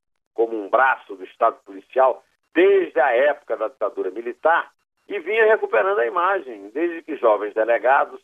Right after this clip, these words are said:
comissão e espírito públicos, a transformaram num exemplo para a sociedade,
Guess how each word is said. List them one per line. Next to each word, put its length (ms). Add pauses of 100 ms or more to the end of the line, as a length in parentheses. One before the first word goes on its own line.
(100)
comissão 500
e 60
espírito 440
públicos, 400 (380)
a 100
transformaram 680
num 100
exemplo 480
para 140
a 40
sociedade, 600